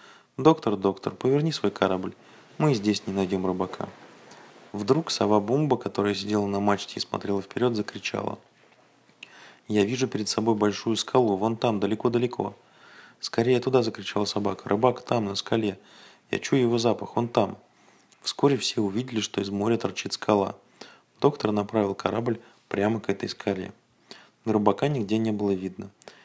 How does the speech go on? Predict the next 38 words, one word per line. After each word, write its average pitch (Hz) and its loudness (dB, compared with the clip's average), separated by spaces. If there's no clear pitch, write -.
«Я 101 -2
так - 2
и 113 4
знала, 101 2
что 101 0
Авва 95 0
не 98 -2
найдёт 98 -2
рыбака», 98 -2
со 107 -2
смехом - -8
сказала - -8
Хрю-Хрю. - -6
«Не 113 0
понимаю, 113 2
как 95 -6
доктор 110 4
мог 101 -4
поверить 101 0
такой - -4
хвостунишке». - -8
Доктор - 2
взбежал 98 2
на 98 -2
скалу 143 2
и 123 -2
стал 123 -2
звать 104 -4
рыбака, 95 -6
но 120 2
никто 117 0
не 113 4
откликался. - -2
«Гин-гин!» 127 0
кричали 98 -2
Бумба 101 -2
и 98 -4
Кика. - -6